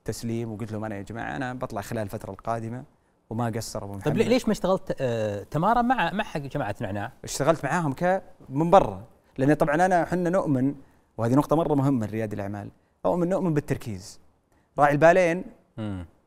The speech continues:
Speaker 1: ما، ما يمشي.
Speaker 2: فهم ما راح يركزون عليها
Speaker 1: هم ما راح
Speaker 2: زي ما
Speaker 1: يركزون عليها
Speaker 2: مم.
Speaker 1: ولا، ولا، و-، لأن عندك أنت أكثر، حتى المستثمر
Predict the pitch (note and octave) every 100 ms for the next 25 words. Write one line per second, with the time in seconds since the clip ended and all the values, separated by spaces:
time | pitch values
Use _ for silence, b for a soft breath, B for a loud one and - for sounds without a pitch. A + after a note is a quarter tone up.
0 | - - - - - C#3+ C#3+ A2 - -
1 | _ B2 D#3 F3 F3+ E3+ D#3 C#3 B2 C3+
2 | A2+ B2+ C#3 C#3+ G#3 F3+ F3 - F#3 D3+
3 | E3 F3 D3+ E3 F#3+ - - A#2 C3 C3
4 | D#3+ C#3 D#3 D#3+ D3+ D#3 C3 B2+ D3+ D#3
5 | G#3 F3+ F#3+ F#3 F#3+ - D#3 b b -
6 | G3+ - G3+ D3 - F3 - A2